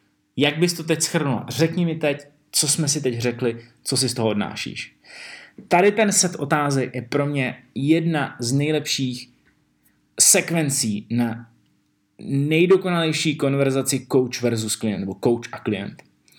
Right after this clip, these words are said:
Doporučuji každému, kdo chce pracovat s lidma, nebo kdo i,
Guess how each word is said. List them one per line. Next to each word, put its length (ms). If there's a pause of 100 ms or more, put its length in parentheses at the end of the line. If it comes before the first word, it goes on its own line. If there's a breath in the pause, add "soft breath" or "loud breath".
(320 loud breath)
Doporučuji 720
každému, 760 (280)
kdo 180
chce 460 (560)
pracovat 500
s 60
lidma, 540
nebo 240
kdo 320
i, 200